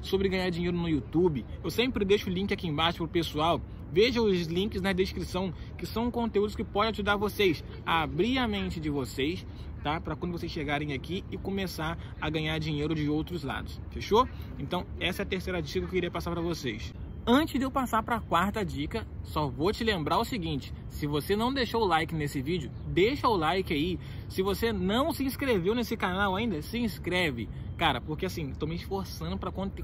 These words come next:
colocar conteúdo bacana pra vocês aqui. Então, dá uma moral pro Negritinho aí. Então, vamos lá pra quarta dica que eu quero passar pra vocês.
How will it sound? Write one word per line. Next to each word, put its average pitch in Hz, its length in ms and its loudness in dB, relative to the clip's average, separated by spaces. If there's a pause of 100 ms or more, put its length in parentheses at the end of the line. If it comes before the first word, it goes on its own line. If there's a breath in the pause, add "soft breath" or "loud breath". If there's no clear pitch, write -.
colocar 185 360 0
conteúdo 196 540 -2
bacana 220 520 -2
pra 247 140 -4
vocês 233 400 -2
aqui. 165 260 -4 (300 loud breath)
Então, 185 400 -4
dá 165 140 0
uma 185 80 0
moral 190 220 2
pro 185 100 -4
Negritinho 180 480 0
aí. 104 120 -2 (480 loud breath)
Então, 247 240 0
vamos 262 240 4
lá 208 220 2 (220)
pra 208 160 2
quarta 214 580 0
dica 160 200 -2
que 190 60 -4
eu 196 80 -2
quero 190 160 -2
passar 175 240 -2
pra 175 120 -2
vocês. 156 500 -4